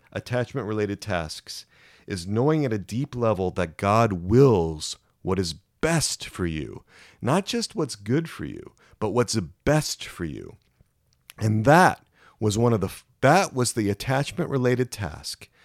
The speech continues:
that Satan was trying to undermine. He wanted to convey to Adam and Eve that God was depriving them of a good, that God was selfishly keeping from them this fruit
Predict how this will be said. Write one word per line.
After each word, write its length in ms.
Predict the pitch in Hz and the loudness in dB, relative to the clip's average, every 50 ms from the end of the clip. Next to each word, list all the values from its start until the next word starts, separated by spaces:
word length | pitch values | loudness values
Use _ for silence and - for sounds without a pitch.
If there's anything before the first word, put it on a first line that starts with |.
| _ _ _ _ | _ _ _ _
that 180 | - 92 92 - | -6 -6 -4 -4
Satan 600 | - - - - 123 131 127 - 143 151 160 151 - _ _ _ | -4 -4 -2 0 0 -2 -2 -2 -2 -2 -2 -4 -6 _ _ _
was 220 | - 104 101 - | -2 -2 -2 -2
trying 360 | - - - 101 92 92 98 98 | -4 -4 -2 0 0 0 0 -2
to 120 | - - - | -4 -6 -4
undermine. 520 | - 92 95 85 85 80 80 73 71 73 | -4 -4 -2 -4 -4 -4 -6 -6 -8 -6
He 120 | 76 113 120 | -4 -2 -2
wanted 600 | 104 98 107 117 131 143 165 180 180 175 - - _ - - _ _ - | 0 2 4 4 6 6 4 2 0 -4 -6 -14 _ -20 -20 _ _ -6
to 100 | - 113 | -6 -6
convey 920 | - - - 110 101 98 92 90 107 139 156 165 156 131 117 113 113 - _ _ _ - | -6 -6 -4 -2 -2 -2 -2 0 0 2 2 4 4 2 2 0 -2 -6 _ _ _ -12
to 120 | - 110 | -10 -6
Adam 300 | - 107 110 110 107 101 | -2 0 2 2 2 2
and 100 | 104 110 | 2 2
Eve 380 | 139 156 147 120 104 98 90 - - _ _ _ _ - | 2 2 2 2 2 0 -2 -4 -10 _ _ _ _ -4
that 160 | 110 - - | -4 -2 0
God 220 | 127 135 143 147 | 0 0 0 2
was 160 | 135 131 113 | 2 2 0
depriving 840 | - - - - - 95 - 104 120 156 165 156 147 135 117 104 90 | 0 -2 -4 -2 -2 -4 -4 -4 -4 -2 -2 0 0 -2 -2 -2 -2
them 200 | 98 95 98 104 | -2 -2 -2 -2
of 140 | 107 101 123 | -2 -2 -4
a 80 | 127 | -6
good, 560 | 117 101 123 139 165 170 120 73 78 - - - _ _ _ _ _ _ _ _ _ _ _ _ _ _ _ _ _ _ _ _ _ _ | -6 -6 -4 -4 -4 -4 -4 -6 -10 -16 -20 -20 _ _ _ _ _ _ _ _ _ _ _ _ _ _ _ _ _ _ _ _ _ _
that 160 | - 110 95 | -4 -4 -2
God 320 | - 131 131 147 156 160 139 | 0 0 0 2 0 0 0
was 400 | 123 127 123 113 107 98 - - - _ - | 0 2 2 2 0 -2 -6 -10 -12 _ -8
selfishly 1160 | - - - - - - 151 151 156 147 - 160 160 143 - - - 135 123 120 123 120 110 | -6 -4 -2 -2 -2 -2 -2 -2 -4 -6 -4 -2 -2 -2 -2 -4 -4 -4 -2 0 0 -2 -2
keeping 640 | - - - - - 165 185 - - 151 135 120 110 | -4 -10 -12 -8 -6 -6 -4 0 0 2 2 2 0
from 320 | - - - 95 95 92 87 | -2 -4 -4 -2 -2 -2 -2
them 340 | 92 95 95 95 95 92 78 | -2 -2 0 -2 -2 -2 -2
this 220 | 92 90 - - | -2 -4 -4 -6
fruit 720 | - - - - - 180 190 151 113 - - - - - | -10 -12 -14 -8 -2 2 2 2 2 2 -4 -12 -16 -16